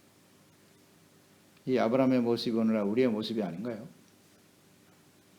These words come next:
어차피 세상에는 하나님을 몰라요. 경외하지 않습니다. 의롭고 바르게 사는 걸 좋아하지 않습니다. 박해를 피할 수 없어요.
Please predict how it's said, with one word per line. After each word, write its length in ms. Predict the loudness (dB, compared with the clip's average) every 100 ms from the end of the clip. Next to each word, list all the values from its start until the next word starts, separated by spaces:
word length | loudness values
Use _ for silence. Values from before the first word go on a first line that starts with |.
| -12
어차피 340 | -4 -2 2
세상에는 520 | 2 2 2 0 0 0
하나님을 400 | 0 -2 -2 -2
몰라요. 680 | 0 2 2 2 0 -2 -8
경외하지 460 | -4 -2 0 -2 -4
않습니다. 720 | -6 -6 -2 0 0 0 -2 -12 -20 -20 -20 _ _ _ _ -20 -20 -20 -20 -20 -10
의롭고 400 | 0 4 4 4
바르게 300 | 2 4 4
사는 240 | 4 2 2
걸 100 | 0
좋아하지 380 | 2 4 4 2
않습니다. 760 | -4 -4 -2 2 2 2 0 -12 -20 -20 -20 -20 -20 -20 -20 -20 -20 -20 -20 -20
박해를 500 | -6 -6 2 2 2
피할 240 | 0 2 2
수 160 | 2
없어요. 500 | -4 -2 2 2 0